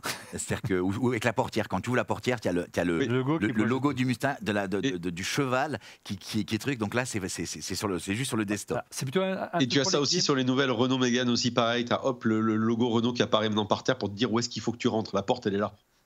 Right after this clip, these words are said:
Speaker 2: Donc c'est du mini led, c'est plutôt pour les gamers, mais encore une fois, le fait qu'il y ait de mini led, ça peut, euh, offrir donc un, un niveau d'honneur beaucoup plus profond et ça peut, je pense, satisfaire quelques professionnels de l'image, notamment des photographes ou la vidéo.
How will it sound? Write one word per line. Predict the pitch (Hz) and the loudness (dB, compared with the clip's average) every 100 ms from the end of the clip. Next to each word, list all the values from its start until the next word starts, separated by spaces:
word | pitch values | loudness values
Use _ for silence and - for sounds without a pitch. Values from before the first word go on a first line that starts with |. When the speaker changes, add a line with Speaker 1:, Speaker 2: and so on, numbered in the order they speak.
| - | -12
Speaker 2:
Donc | 120 | -2
c'est | 131 117 | -2 0
du | 127 | -2
mini | 135 156 160 | -2 -2 0
led, | 160 190 208 | 2 0 -2
c'est | 147 | -6
plutôt | 139 175 | -4 -2
pour | 165 | 0
les | 160 | 0
gamers, | 147 156 196 | 0 0 0
mais | 185 | 0
encore | 143 147 | 0 -2
une | 143 | -2
fois, | 180 | -2
le | |
fait | 151 160 | -2 -2
qu'il | 147 | -2
y | |
ait | 127 | -2
de | |
mini | 127 131 | -2 0
led, | 160 170 | 0 0
ça | 135 | -4
peut, | 117 131 131 - - - _ - | 0 0 0 -4 -16 -20 _ -4
euh, | 113 107 107 107 | -2 0 -2 -2
offrir | - 117 - 156 127 | -4 -4 -2 0 0
donc | 110 117 - | -2 -4 -2
un, | 107 104 110 | -2 -2 -2
un | 127 120 | -2 -2
niveau | 127 139 | 0 0
d'honneur | 131 135 | 0 -2
beaucoup | 127 123 131 | -2 -6 -8
plus | 131 | -8
profond | - 131 165 165 | -6 -4 -2 -2
et | |
ça | - | -4
peut, | 117 135 127 | -2 -2 -2
je | - | -4
pense, | 131 | -6
satisfaire | - 120 117 - 131 | -6 -6 -6 -6 -4
quelques | 127 - | -6 -8
professionnels | 117 120 - 135 127 | -8 -8 -6 -4 0
de | |
l'image, | 127 123 139 143 | 0 0 0 -2
notamment | 131 123 131 | -2 0 0
des | 120 | -2
photographes | 123 120 127 185 - _ - | -4 -2 0 -2 -6 _ -4
ou | 214 247 - 131 | -2 -2 -4 -2
la | 131 | -2
vidéo. | 127 170 151 135 | -2 -2 0 0